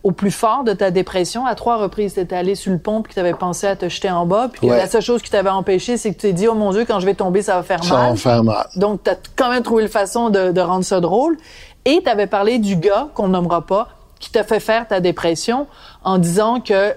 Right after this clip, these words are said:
Speaker 1: tu le nommeras jamais parce que ta blonde n'a pas envie d'avoir une poursuite sur, sur les
Speaker 2: Exactement.
Speaker 1: bras.
Speaker 2: Exactement.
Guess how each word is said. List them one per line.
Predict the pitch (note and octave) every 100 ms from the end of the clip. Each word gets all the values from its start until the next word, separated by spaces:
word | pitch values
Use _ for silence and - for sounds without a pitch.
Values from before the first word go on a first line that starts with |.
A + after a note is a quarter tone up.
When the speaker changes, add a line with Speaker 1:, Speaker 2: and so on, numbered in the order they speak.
| -
Speaker 1:
tu | -
le | G3
nommeras | F#3 F3 F3 G#3+
jamais | G3+ F#3+ F#3+ F#3+ G#3 C4 - - - -
parce | G3+ - -
que | A3+ A3 A#3 - - -
ta | F#3+
blonde | G3+ A3+
n'a | F#3+
pas | G3+
envie | F#3+ G3+
d'avoir | G3+ F3
une | F#3
poursuite | - F3+ - G#3
sur, | - F#3
sur | A#2 A2 B2 F3+
les |
Speaker 2:
Exactement. | -
Speaker 1:
bras. | - D#3+ - -
Speaker 2:
Exactement. | A#2 A#2 A#2+ - A2+ G#2